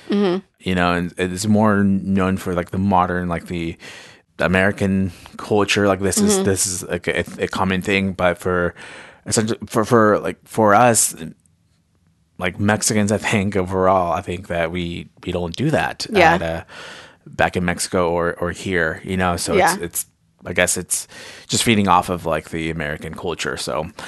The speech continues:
Speaker 1: Yeah.
Speaker 2: Yeah.
Speaker 1: It was inter-, it was interesting 'cause, um, I have never,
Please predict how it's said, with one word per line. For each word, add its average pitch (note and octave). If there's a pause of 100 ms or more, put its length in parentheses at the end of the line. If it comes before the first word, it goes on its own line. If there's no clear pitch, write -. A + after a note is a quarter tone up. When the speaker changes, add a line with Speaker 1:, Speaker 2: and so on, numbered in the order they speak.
Speaker 1:
Yeah. F#3 (300)
Speaker 2:
Yeah. -
Speaker 1:
It -
was B3
inter-, C4+ (140)
it A3
was A3
interesting A#3+
'cause, G3
um, F3 (260)
I G#3 (300)
have F#3+
never, E3